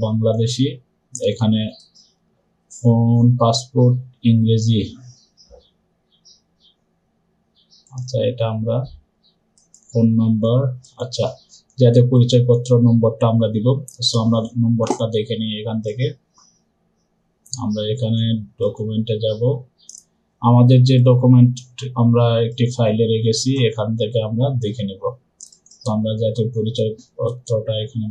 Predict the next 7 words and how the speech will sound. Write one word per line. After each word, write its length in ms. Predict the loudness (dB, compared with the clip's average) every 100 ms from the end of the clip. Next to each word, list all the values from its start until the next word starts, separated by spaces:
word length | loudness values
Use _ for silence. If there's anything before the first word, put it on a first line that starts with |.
| -8
দেখে 180 | -6 -6
নেব। 140 | -4 -4 -4 -10 -20 -16 -16 -16 _ _ -8
এখানে 240 | -6 -2 -2 0
ছয়শো 320 | 0 2 2 0
ছিয়াশি 380 | 2 2 2 2 2
নয়শো 280 | 2 0 0 0
নয় 180 | 2 0